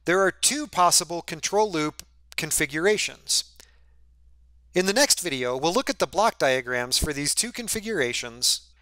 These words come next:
and that will enable us to compare the servo transfer functions.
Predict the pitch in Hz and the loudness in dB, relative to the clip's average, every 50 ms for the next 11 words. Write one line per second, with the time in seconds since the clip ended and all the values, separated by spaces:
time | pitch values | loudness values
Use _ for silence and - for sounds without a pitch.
0 | _ - 175 202 269 285 285 285 269 233 175 165 160 147 160 160 160 151 - - | _ 0 2 4 4 4 4 2 2 4 4 2 2 2 2 2 4 2 2 0
1 | 165 - - 165 147 - 170 185 180 175 175 165 139 - _ - - 170 - - | -2 -4 -4 -6 -2 2 2 4 4 4 2 0 -4 -8 _ -2 0 2 4 4
2 | 247 285 254 190 185 175 - - 190 214 202 - - 143 - - 120 127 - - | 4 2 2 0 -2 0 -2 -2 -2 0 -2 -2 -4 -6 -8 -10 -10 -10 -10 -12
3 | - - - - - - | -12 -8 -4 -2 -2 -2